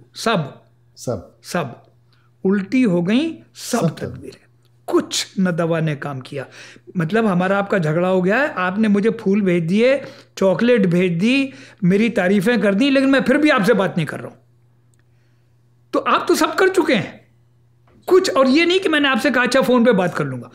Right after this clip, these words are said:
Speaker 1: मैं बात ही नहीं कर रहा हूँ। कुछ न दवा ने काम किया।
Speaker 2: क्या बात।
Speaker 1: अ-, अगला देखा, अब देखा किसको कह रहा है?
Speaker 2: <laughs>
Speaker 1: देखा किससे बात कर रहा है? देखिए, ये कमाल है मीर के यहाँ, जो कि गालिब क्या नहीं है।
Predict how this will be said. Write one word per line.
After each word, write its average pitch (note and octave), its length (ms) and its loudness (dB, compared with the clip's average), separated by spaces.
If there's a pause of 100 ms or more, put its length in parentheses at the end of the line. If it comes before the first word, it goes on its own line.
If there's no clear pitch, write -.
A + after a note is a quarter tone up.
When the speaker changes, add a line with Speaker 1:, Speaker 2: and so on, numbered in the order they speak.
(160)
Speaker 1:
मैं A#3 100 2
बात G#3 180 0
ही F#3 60 2
नहीं D3+ 100 0
कर A#2+ 100 -12
रहा - 100 -20
हूँ। - 80 -20 (1200)
कुछ - 340 2
न B3 140 2
दवा F#3+ 280 0
ने D3+ 160 -4
काम - 180 -16 (120)
किया। - 160 -18
Speaker 2:
क्या G#2+ 120 -6
बात। F2+ 260 -18 (920)
Speaker 1:
अ-, F3 260 -4
अगला D4 440 0 (240)
देखा, G3 720 0 (180)
अब F#3+ 120 2
देखा C#4 340 2
किसको F4+ 300 4
कह B3 140 2
रहा F#3 140 0
है? - 260 -12
Speaker 2:
<laughs> - 580 -6 (240)
Speaker 1:
देखा A3 360 2
किससे D4 400 0
बात D#4+ 240 0
कर G#3+ 100 2
रहा D#3+ 100 -2
है? - 80 -12 (200)
देखिए, E4 280 2
ये E4 140 4
कमाल D#4+ 340 2
है C4 140 2
मीर A#3 300 2
के G#3+ 80 -4
यहाँ, F3 240 0
जो A3+ 200 2
कि C4 140 0
गालिब A3 300 0
क्या G#3 160 0
नहीं B2 200 -2
है। - 160 -20